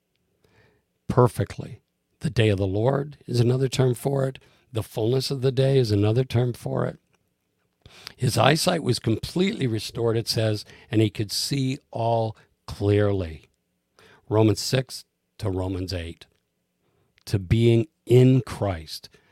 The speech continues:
First, Christ is in me like a seed. Everything that was in the seed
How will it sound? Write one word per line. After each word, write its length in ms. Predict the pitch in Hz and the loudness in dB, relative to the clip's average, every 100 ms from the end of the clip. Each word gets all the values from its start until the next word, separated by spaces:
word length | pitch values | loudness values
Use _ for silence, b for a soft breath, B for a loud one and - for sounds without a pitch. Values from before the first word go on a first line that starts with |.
| b | b
First, 320 | - 117 104 - | 0 2 2 0
Christ 380 | 113 104 - | 2 2 0
is 160 | 101 92 | -4 0
in 200 | 98 98 | 0 2
me 220 | 107 120 | 4 4
like 240 | 117 95 - | 2 -2 -6
a 40 | |
seed. 600 | - - 139 147 151 131 _ _ b b b b b - _ _ _ _ _ _ _ _ _ | -6 -4 -2 -2 -4 -8 _ _ b b b b b -20 _ _ _ _ _ _ _ _ _
Everything 440 | 110 101 - 107 | 0 2 2 0
that 100 | 101 | 0
was 160 | 101 92 | -2 -2
in 160 | 98 92 | -2 -2
the 80 | |
seed 600 | 85 - 120 123 123 107 | -4 -4 -2 -2 -2 -6